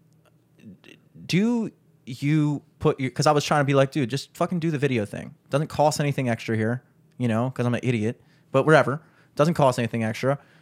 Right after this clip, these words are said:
And you can put," I was like, "What do you spend most of your time on?" He was like, "I spend most of my time on YouTube." And I was like, So has it ever occurred to you that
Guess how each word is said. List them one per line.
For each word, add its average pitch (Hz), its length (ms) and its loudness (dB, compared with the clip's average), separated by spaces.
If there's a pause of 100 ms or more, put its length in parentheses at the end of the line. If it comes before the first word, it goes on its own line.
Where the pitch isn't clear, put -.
(600)
And 139 380 2 (220)
you 135 260 -2
can 139 140 0
put," 151 180 0
I 139 80 4
was 139 120 2
like, 139 140 0
"What 139 180 2
do 220 40 0
you 214 100 0
spend 170 240 0
most 143 140 0
of - 40 -8
your 135 80 -2
time 135 240 0
on?" 107 100 0
He 117 60 0
was 117 100 -2
like, 120 80 2
"I 131 60 2
spend 143 200 0
most 120 140 2
of - 40 -6
my 117 100 0
time 113 200 -4
on 107 100 -6
YouTube." 107 360 -10 (120)
And 131 120 0
I 123 40 2
was 127 200 0
like, 123 300 0
So 151 160 0
has 147 100 0
it 190 40 2
ever 226 120 4
occurred 180 460 2
to 117 60 -8
you 90 300 -10 (520)
that 135 320 2